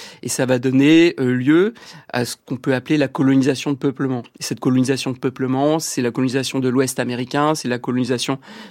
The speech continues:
de la Pampa argentine, des dominions, euh, britanniques en Australasie.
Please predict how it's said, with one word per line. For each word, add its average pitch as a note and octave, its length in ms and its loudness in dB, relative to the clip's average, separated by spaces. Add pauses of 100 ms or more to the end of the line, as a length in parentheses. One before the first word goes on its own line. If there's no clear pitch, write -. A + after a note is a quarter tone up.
de B2+ 80 2
la B2 100 4
Pampa C3+ 340 0
argentine, C3+ 840 2
des B2+ 220 -2
dominions, C3 500 2 (100)
euh, B2+ 100 -2
britanniques B2+ 520 -2
en B2 100 0
Australasie. A#2+ 520 -2